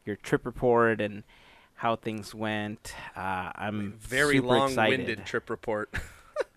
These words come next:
Speaker 1: Yeah, but man, just, I, I don't know. I think hearing you talk about it along with the photos you were posting throughout the day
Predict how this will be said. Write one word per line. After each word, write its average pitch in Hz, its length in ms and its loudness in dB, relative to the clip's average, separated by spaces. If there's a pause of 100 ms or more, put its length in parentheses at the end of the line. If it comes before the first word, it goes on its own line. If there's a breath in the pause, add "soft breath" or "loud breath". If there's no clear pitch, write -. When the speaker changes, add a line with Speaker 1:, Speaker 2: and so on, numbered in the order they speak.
(100)
Speaker 1:
Yeah, 151 360 8
but 117 300 4
man, 123 440 8
just, 139 260 0 (140)
I, 160 280 2
I 175 40 6
don't 135 120 2
know. 117 320 6
I 123 140 4
think 156 380 2 (400 loud breath)
hearing 165 600 4
you 131 140 0
talk 127 340 -2
about 110 320 4
it 110 260 2 (840)
along 113 540 2
with 120 180 -2
the - 80 -8
photos 110 960 2 (160)
you 117 240 0
were 113 140 2
posting 110 580 -6
throughout 101 380 -6
the 104 100 -16
day 101 560 -10